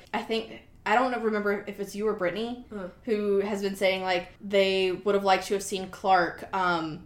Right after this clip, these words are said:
Speaker 1: go through all of her past decisions throughout the series.
Speaker 2: I think Brittany said that.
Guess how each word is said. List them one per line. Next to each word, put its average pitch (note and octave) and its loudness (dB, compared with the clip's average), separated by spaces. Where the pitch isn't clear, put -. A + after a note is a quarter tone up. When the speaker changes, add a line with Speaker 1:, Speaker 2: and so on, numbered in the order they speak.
Speaker 1:
go G#3 6
through F#3+ 2
all G#3 4
of G3+ 0
her G3 -6
past G#3 0
decisions G#3+ -2
throughout A3+ 0
the A#3+ -6
series. B3+ -4
Speaker 2:
I A3 -4
think G#3+ -4
Brittany F3 -6
said - -10
that. - -10